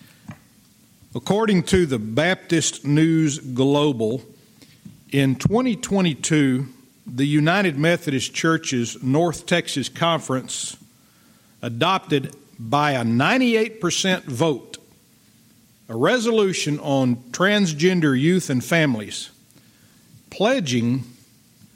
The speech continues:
that United Methodist churches would be a safe sanctuary for ch-, trans children, youth, and their families.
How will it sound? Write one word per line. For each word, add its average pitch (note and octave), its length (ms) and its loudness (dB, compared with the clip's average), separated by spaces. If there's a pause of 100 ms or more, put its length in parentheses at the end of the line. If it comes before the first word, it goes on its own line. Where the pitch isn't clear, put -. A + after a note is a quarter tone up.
(200)
that C3 180 -2
United E3 560 2
Methodist F3+ 560 0
churches F3+ 560 0
would B2+ 260 0
be D3 380 2 (1120)
a - 60 -12
safe F#3+ 720 -2 (1080)
sanctuary A#2+ 960 0 (540)
for G2+ 200 -12
ch-, - 360 -2
trans G3+ 560 2
children, G3 600 2
youth, E3 360 0
and D#3 120 2
their D3 80 2
families. C#3+ 580 -2